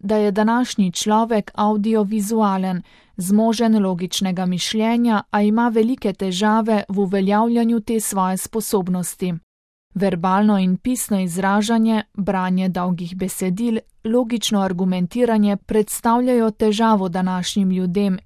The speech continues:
ki so bolj odprti za močne avdiovizualne vtise. Človek, ki v našem času išče Boga, je pripravljen opraviti dolga romanja, da bi začutil in v živo doživel proces približevanja k temu svetemu cilju.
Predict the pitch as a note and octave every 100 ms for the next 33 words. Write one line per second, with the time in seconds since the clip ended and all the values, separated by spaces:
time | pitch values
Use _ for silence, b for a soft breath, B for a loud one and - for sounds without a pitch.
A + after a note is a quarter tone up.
0 | _ - G#3+ - G3+ A3+ B3+ G#3+ - A3+
1 | A3+ - G3+ F#3 F#3 F#3 F#3+ F#3+ - A#3
2 | A3 G#3+ G#3+ G#3 A#3 A3+ A3 G#3+ A#3+ G#3+
3 | F#3+ F#3 F#3 - G3 F3+ - F3+ F#3 _
4 | _ _ _ - G3+ G3+ A3 A3+ G#3+ -
5 | F#3 F#3 F#3 F#3 A3 G#3 - G#3+ A3 -
6 | A#3 - G3 G3+ - G#3+ F3+ F#3 G3+ G#3+
7 | - A#3 A#3+ B3 A#3+ G3+ F#3+ G3+ A#3 A#3
8 | G#3+ G#3 A3 A#3+ - G3 F3+ A3 A#3 G3
9 | F#3+ G#3+ G#3 G3 F#3+ F#3 - F#3+ G3 G3
10 | F3 G3+ F#3+ - B3+ - A3+ G3+ G#3 G#3+
11 | A3 A3+ B3 F#3+ F3+ F#3 F#3 F#3+ G3 -
12 | F#3+ F3 A3 G#3 - - F#3+ F3+ F#3 F#3+
13 | F#3+ G#3 G#3+ F#3+ F3 - G3+ F#3+ F#3+ -
14 | G#3 G3 G3 F#3 F3+ - G3+ F#3 F3+